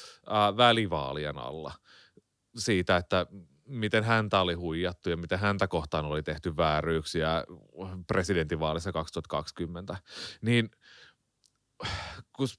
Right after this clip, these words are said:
se, sen jälkeen Trumpin kammat-, kannatus dippas ja se, ö, New York Timesin Rana-podcastin mukaan johtuu jonkin verran ainakin siitä, että, että Trump ei puhu-,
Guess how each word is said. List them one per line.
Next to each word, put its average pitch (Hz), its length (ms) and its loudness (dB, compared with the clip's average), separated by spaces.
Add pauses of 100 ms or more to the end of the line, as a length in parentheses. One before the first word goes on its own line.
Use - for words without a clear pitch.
(400)
se, 127 220 2
sen 180 200 2
jälkeen 139 340 2
Trumpin 139 400 2
kammat-, 117 440 0
kannatus 117 420 -2 (140)
dippas 139 680 0 (480)
ja 107 200 4 (260)
se, 120 400 4 (500)
ö, 110 380 2 (360)
New 127 160 2
York 127 140 8
Timesin 117 400 0
Rana-podcastin 107 1040 0
mukaan 95 680 2
johtuu 107 800 -2
jonkin 117 420 2
verran 92 280 4
ainakin 87 400 0
siitä, 92 540 -2
että, 85 400 -4 (560)
että 85 440 -2
Trump 98 300 0
ei 95 100 4
puhu-, 95 300 -2